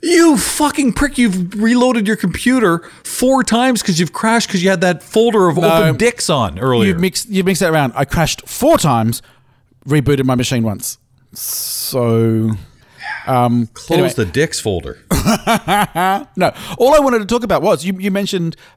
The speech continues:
Speaker 2: Bad Girls, which is, uh, just an interesting Gottlieb game. I think it's sort of like a mirrored Eight Ball Deluxe.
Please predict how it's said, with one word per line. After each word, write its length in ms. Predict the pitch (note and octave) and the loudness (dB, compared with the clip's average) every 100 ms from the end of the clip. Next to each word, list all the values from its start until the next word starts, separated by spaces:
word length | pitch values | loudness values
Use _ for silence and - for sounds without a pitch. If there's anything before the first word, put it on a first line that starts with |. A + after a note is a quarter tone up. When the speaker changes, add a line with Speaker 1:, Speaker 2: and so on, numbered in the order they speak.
| - | 0
Speaker 2:
Bad 280 | F3+ G#3 F#3 | 2 2 2
Girls, 420 | C#3 A2 - - - _ _ | 0 -2 -6 -14 -18 _ _
which 260 | E3 F3 A#3+ | -2 -2 -2
is, 520 | F3 E3 D#3 D3+ - - _ _ _ - | 0 2 0 -2 -8 -14 _ _ _ -4
uh, 280 | E3 C#3+ E3 | -2 0 -2
just 200 | - D#3 | -4 -4
an 120 | C#3+ | -2
interesting 360 | D#3+ D3 D3+ C3 | -2 -2 -4 -2
Gottlieb 580 | B2+ C#3+ C3+ C3 A2 | -2 0 2 2 0
game. 420 | - C3+ B2+ C3 A2+ | 0 2 2 0 -4
I 100 | C3+ | -6
think 200 | - D3 | -4 -4
it's 100 | C#3 | -4
sort 160 | - C3+ | -2 -2
of 80 | B2+ | 0
like 160 | B2+ | -2
a 60 | C#3 | 0
mirrored 540 | B2 C3 C3 B2 A#2+ - - C3 | 2 2 2 2 0 -8 -8 -2
Eight 160 | B2 | 0
Ball 120 | C3 | 0
Deluxe. 440 | B2 B2 G3 - | 2 2 0 -2